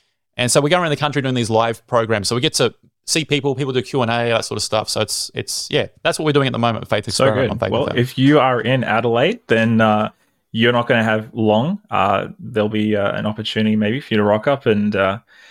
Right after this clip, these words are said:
Speaker 2: have a chat with Robbie in, in real life. So, um, yeah, that's really exciting. Now, w-, before we go, I did want to fulfill a promise that we made at the beginning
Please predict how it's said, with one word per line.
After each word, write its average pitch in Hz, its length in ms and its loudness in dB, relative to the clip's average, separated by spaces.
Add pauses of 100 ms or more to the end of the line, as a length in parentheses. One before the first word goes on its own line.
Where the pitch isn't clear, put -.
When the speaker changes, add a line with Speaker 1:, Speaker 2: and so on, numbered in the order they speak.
(220)
Speaker 2:
have 131 200 -2
a 123 60 -4
chat 127 260 0
with 120 140 2
Robbie 110 400 2
in, 107 380 0
in 107 200 0
real 117 260 2
life. 101 340 -2
So, 101 420 -2
um, 104 220 -4
yeah, 117 100 -4
that's 113 220 -6
really 95 200 -4
exciting. 104 460 -4 (1000)
Now, 127 680 2 (220)
w-, - 140 -12 (160)
before 131 480 2
we 180 120 2
go, 120 500 0 (100)
I 104 140 0
did 120 460 0
want 113 360 0
to 107 520 0
fulfill 120 540 -2
a 107 40 2
promise 107 580 -2
that - 140 -2
we 110 100 0
made 104 340 0
at 98 120 -4
the 107 60 -14
beginning 110 800 -2